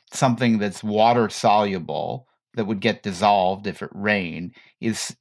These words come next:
adhering to something that's not <laughs> water sol-, soluble, like a, like a gel or, or an oil. I mean, is that what's happening here?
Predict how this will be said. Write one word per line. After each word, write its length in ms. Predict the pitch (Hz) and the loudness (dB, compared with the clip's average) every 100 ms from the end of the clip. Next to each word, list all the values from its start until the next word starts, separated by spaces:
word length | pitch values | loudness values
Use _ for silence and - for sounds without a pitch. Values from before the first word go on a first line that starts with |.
| - | -4
adhering 680 | 113 95 - 147 139 117 113 | -4 -2 -2 2 4 4 2
to 120 | 117 | -2
something 680 | - 110 104 - 104 98 98 | 0 0 0 -2 -4 -2 -2
that's 280 | 101 90 110 | -2 -2 0
not 340 | 113 117 - | 4 4 4
<laughs> 0 | |
water 380 | 95 98 113 95 | 0 0 0 -4
sol-, 340 | - 104 - | -2 -2 -2
soluble, 680 | 98 - 90 90 82 82 82 | -2 0 2 0 -4 -6 -6
like 220 | 82 90 | -4 -4
a, 80 | 87 | -4
like 300 | 90 90 92 | -4 -4 -4
a 100 | 98 | -4
gel 460 | 98 101 98 92 90 | -2 2 2 2 0
or, 220 | 90 92 | -4 -6
or 200 | 104 104 | -6 -6
an 80 | 95 | -4
oil. 340 | 92 95 90 90 | -4 -2 -2 -2
I 80 | |
mean, 100 | 101 | -4
is 80 | 104 | -2
that 180 | 127 123 | 0 0
what's 180 | 156 - | -2 -4
happening 500 | 107 95 104 135 139 | 0 0 0 -6 -4
here? 260 | 156 165 | -4 -6